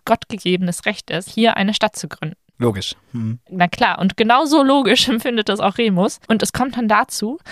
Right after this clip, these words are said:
Speaker 1: dass die gegenüberliegenden Lager, die sich da eben an einem Platz versammelt haben, in ein Streitgespräch eintreten.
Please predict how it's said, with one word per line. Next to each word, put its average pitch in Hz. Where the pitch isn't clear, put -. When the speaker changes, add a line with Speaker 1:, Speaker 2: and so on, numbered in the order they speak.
Speaker 1:
dass 190
die 202
gegenüberliegenden 196
Lager, 202
die 196
sich 180
da 185
eben 180
an 175
einem 220
Platz -
versammelt 202
haben, 170
in 196
ein 190
Streitgespräch -
eintreten. -